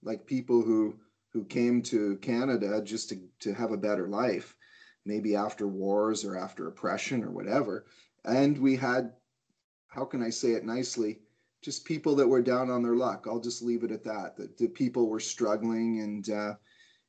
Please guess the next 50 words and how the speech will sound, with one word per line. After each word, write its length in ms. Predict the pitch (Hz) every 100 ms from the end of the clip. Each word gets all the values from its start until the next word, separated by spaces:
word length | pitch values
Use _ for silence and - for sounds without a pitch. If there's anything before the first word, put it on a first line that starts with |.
| -
and 120 | 147
it 40 | 160
was 180 | 147 143
a 60 |
really 300 | 147 180 139
interesting 500 | 156 175 151 - 110
thing. 440 | 139 185 135 113 113
So 180 | -
you 160 | 120 120
ba-, 240 | 117 139
you 80 | 127
had 160 | 131 160
to 80 | -
take 240 | 147 -
care 180 | 135 127
of 80 | 120
yourself. 460 | 110 110 90 87
There 100 | 107
was 140 | 104 113
lots 240 | 120 131
of 80 | 120
prejudice, 680 | 127 113 117 110 107 -
lots 320 | 101 101 - 120
of, 280 | 113 107 -
lots 260 | 143 165
of 120 | 175 104
racism 880 | 101 113 120 104 95 107 101 101 - _ _ -
towards 420 | 127 131 120 123
immigrants. 600 | 160 139 107 87 - -
But 160 | 135 104
what 160 | 135
was 160 | 117 117
interesting 600 | 185 214 208 - 110 98
to, 140 | - 98
for 200 | 113 101
my 340 | 101 165 277
growing 440 | 143 110 98 101
up, 320 | 110 - - _ - - -
my 120 | 117
mother 320 | 131 185 170
was 180 | 117 -
Greek 440 | 120 135 113 -
and 100 | 113
she 160 | 113 131
came 300 | - 143 131
after 300 | 117 - 104
the 80 | 98
war 440 | 101 131 110 101
as 160 | 101
a, 60 | 101